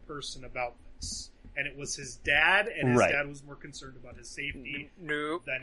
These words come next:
Speaker 1: anything else.
Speaker 2: Okay.
Speaker 3: Nope, nope, nope. We talked about,
Speaker 2: Okay.
Speaker 3: we told Johnny.
Speaker 2: We did tell Johnny,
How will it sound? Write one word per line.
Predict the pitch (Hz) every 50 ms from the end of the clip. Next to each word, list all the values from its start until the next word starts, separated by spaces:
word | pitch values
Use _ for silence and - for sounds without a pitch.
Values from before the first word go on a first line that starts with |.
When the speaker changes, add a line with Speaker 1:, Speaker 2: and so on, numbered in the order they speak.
| 123
Speaker 1:
anything | 120 120 123 123 - - 131 117 110
else. | 104 - - - - - - - - - - -
Speaker 2:
Okay. | 127 117 160
Speaker 3:
Nope, | 165 -
nope, | 180 175
nope. | 175 160 165 - - - -
We | 165 160 -
talked | - 165 156 156 - - - 160
about, | 147 156 156
Speaker 2:
Okay. | 156 180 175
Speaker 3:
we | 165 156
told | 151 - 170 160 151
Johnny. | 143 160 156 160 156 147 143 135 - _ _ _ _ _ - - - - -
Speaker 2:
We | 131 135 156 190 202
did | 160 135 117 - - 196 214 233 240 208 185 156 -
tell | - 165 160 143 139 127
Johnny, | 120 120 127 120 107 104 92 67 67 73 64 64 -